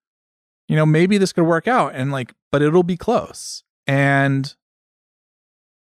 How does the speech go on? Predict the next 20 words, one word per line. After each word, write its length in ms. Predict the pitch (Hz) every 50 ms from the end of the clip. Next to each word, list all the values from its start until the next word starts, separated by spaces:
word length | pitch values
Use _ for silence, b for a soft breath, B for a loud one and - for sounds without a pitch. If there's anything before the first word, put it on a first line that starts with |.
| _
ten 240 | - - 170 190 180
points 400 | 175 - 247 226 208 202 - -
or 100 | 120 110
eight, 220 | - 156 165 - - -
eight 180 | 180 202 -
points 480 | - - 233 220 220 214 - - - - _
was, 240 | 147 135 120 113 -
that's 200 | - 147 143 -
where 80 | 151 131
I 40 |
was 60 | 123 -
starting 240 | - 170 180 160 135
at. 120 | 127 -
Eight 160 | - 175 185
points 420 | - 190 202 202 202 - - - - _
could 180 | - - 170 170
make 220 | 170 175 170 -
the 60 | - 147
difference. 360 | 185 220 - - 87 104 -
Like, 120 | 123 113